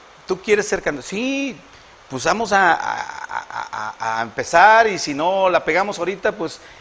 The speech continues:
en el próximo proceso le entramos y con más ganas, y, y va a llegar un día que nos toque. Dijo, "A ver, a ver, a ver, Luis,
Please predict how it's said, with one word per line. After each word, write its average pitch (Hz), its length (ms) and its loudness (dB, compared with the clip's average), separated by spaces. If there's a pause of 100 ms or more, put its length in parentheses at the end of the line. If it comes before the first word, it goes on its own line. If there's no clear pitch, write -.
en 135 140 -4
el 127 80 -4
próximo 190 400 -4
proceso 165 840 -6
le 139 120 -6
entramos 170 440 -2
y 160 60 -6
con 135 220 -8
más 196 480 -4
ganas, 214 460 -8
y, 170 100 -12 (360)
y 139 240 -6
va 147 120 6
a 196 40 8
llegar 202 240 2
un 202 80 -8
día 196 160 0
que 208 80 -6
nos 165 160 -10
toque. - 260 -4 (560)
Dijo, 131 120 -6
"A 165 40 6
ver, 208 120 6
a 196 60 4
ver, 202 120 0
a 185 120 2
ver, 170 120 -4
Luis, 165 440 -12